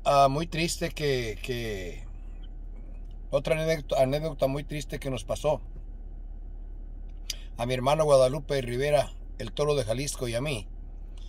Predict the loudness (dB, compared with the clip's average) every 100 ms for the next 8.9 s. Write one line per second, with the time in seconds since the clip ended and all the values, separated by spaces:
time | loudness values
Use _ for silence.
0 | -10 -10 -6 -2 0 2 4 4 2 -4
1 | 0 10 10 10 4 0 -4 -2 -2 -2
2 | -2 -2 -2 0 0 -2 0 2 4 4
3 | 4 4 4 2 -2 -10 -10 -12 -12 -12
4 | -12 -2 2 2 4 4 6 8 8 8
5 | 6 4 2 -4 -2 6 8 8 2 -6
6 | -8 -12 -12 -12 -12 -12 -8 -2 0 6
7 | 6 6 0 0 0 0 -2 -2 -2 0
8 | 0 0 0 -4 -4 -2 -4 -6